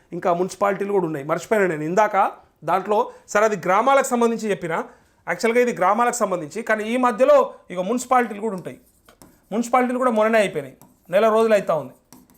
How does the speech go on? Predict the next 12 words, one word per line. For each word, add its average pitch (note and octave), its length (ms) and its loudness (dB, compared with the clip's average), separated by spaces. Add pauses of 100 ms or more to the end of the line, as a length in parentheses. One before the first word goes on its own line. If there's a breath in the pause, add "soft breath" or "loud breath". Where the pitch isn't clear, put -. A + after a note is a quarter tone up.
(140)
ఈ F#3 100 -8
మున్సిపాలిటీలు G#3 540 0
ఏవైతే G3 260 -2
ఉన్నాయో F#3 200 0 (1160)
అయిపోయింది. F3+ 300 0
ఇక A3 140 0
నెక్స్ట్ A#3+ 180 -2 (100)
జిహెచ్ఎంసీ G#3+ 500 0
కూడా G3 140 -4
ఉంటాయి. B2+ 180 -12 (1700 soft breath)
వీళ్ళకు C#4 360 4 (1040)
గిన్ని D#4+ 300 4